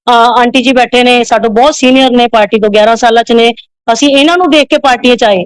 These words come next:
ਅਸੀਂ ਡਾਕਟਰ ਸਾਹਿਬ ਦੀ ਸ਼ਖਸੀਅਤ ਨੂੰ ਦੇਖ ਕੇ ਪਾਰਟੀ 'ਚ ਆਏ, ਔਰ ਅਸੀਂ ਉੱਥੇ ਉਹਨਾਂ ਦੀ ਬੇਟੀ, ਅਸੀਂ ਉਹਨਾਂ ਦੀ ਭੈਣਾਂ, ਹਰ ਪਾਰਟੀ ਦਾ ਬੰਦਾ, ਉਹਨਾਂ ਨੇ ਸਾਡੇ ਪਾਰਟੀ ਦੇ, ਅਹ, ਸਾਡੇ ਆਫਿਸ ਇੰਚਾਰਜ ਤੱਕ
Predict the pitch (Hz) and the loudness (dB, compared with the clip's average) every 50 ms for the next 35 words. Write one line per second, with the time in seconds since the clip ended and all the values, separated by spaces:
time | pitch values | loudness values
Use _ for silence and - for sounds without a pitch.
0 | - - 226 - 285 254 254 240 - - 330 311 - 311 294 254 302 277 - 262 | -4 -4 -4 -2 0 -2 -2 -2 -2 -2 -2 0 0 -2 -2 -2 -2 -2 -2 -4
1 | - - 269 269 269 269 269 226 254 - - 247 226 233 214 208 - 202 196 - | -2 -2 -2 0 0 0 0 0 0 -2 -2 -2 -2 0 -2 0 0 -2 -2 0
2 | 202 185 180 165 _ _ _ _ _ - 233 233 240 247 - - 277 269 269 - | 0 0 0 -2 _ _ _ _ _ -4 -2 0 0 0 0 0 0 0 0 0
3 | 277 277 294 285 302 269 190 202 220 220 208 262 269 277 277 - - _ _ _ | 0 0 0 0 -2 -2 0 0 0 0 0 0 0 0 -2 -4 -8 _ _ _
4 | - 240 233 214 269 262 269 277 277 285 - 311 294 254 247 254 262 269 277 269 | -4 -4 -2 0 0 0 2 0 0 -2 -2 -2 -2 0 0 0 0 0 -2 -4
5 | - _ _ _ _ _ - - 311 339 302 - - 262 254 247 247 247 269 247 | -6 _ _ _ _ _ -6 -4 -2 -2 -2 -4 -2 0 0 0 0 0 0 0
6 | 269 233 247 240 240 240 233 214 185 175 - - 233 254 262 269 277 285 277 277 | 0 0 0 0 0 0 0 -2 -2 -6 -4 -2 0 0 2 2 0 0 0 0
7 | 254 240 254 247 247 247 233 226 - 247 240 226 240 240 240 233 _ _ _ _ | 0 0 -2 -2 0 0 0 0 0 0 2 2 2 0 0 -2 _ _ _ _
8 | _ - 233 233 233 226 220 - 247 233 233 240 233 233 240 233 - - 254 240 | _ 0 2 2 2 0 0 -2 -2 0 0 0 0 0 -2 -2 0 0 0 0
9 | - 302 247 285 277 254 254 269 240 226 226 214 - - 233 | 0 0 0 0 0 0 0 0 0 -2 -2 -4 -4 -6 -6